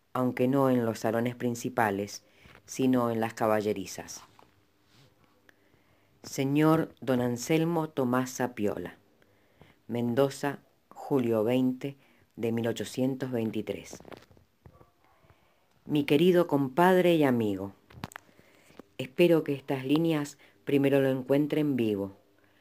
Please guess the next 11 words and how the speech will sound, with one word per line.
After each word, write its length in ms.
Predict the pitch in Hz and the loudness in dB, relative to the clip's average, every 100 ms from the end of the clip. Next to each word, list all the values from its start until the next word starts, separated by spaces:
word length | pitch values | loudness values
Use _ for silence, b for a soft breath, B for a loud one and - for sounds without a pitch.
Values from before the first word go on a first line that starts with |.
| b b | b b
luego 380 | 127 147 156 165 | 0 4 6 4
sano, 480 | - 123 104 98 101 _ b b b _ | 2 0 0 -4 -10 _ b b b _
y 120 | - 127 | -10 0
por 180 | 139 | 4
último, 560 | 147 156 147 143 147 143 b b b - | 4 4 0 0 0 -4 b b b -2
que 120 | 135 | 0
lo 120 | 127 | 2
encuentren 600 | 127 127 151 151 147 147 | 0 0 0 2 0 0
en 140 | 131 | 2
alguna 400 | 117 113 123 120 | 0 -2 0 0
parte. 420 | - 104 - 101 | 0 -2 -4 -12